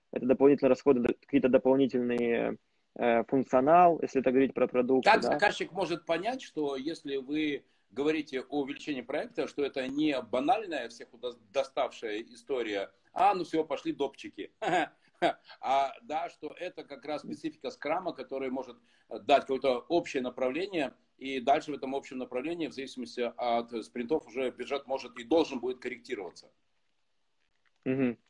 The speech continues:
Speaker 1: То есть вы опять же про контракт говорите сейчас, э, да?
Speaker 2: Да. Вот, допустим, я вас пригласил на то, чтобы вы сделали проект,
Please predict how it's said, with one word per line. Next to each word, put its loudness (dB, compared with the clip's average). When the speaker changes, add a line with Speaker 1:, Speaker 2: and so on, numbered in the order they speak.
Speaker 1:
То 4
есть 8
вы 8
опять 6
же 0
про 2
контракт 2
говорите 0
сейчас, -8
э, -8
да? 4
Speaker 2:
Да. 6
Вот, 2
допустим, 0
я 6
вас 0
пригласил -6
на -4
то, -8
чтобы -8
вы -2
сделали -4
проект, -6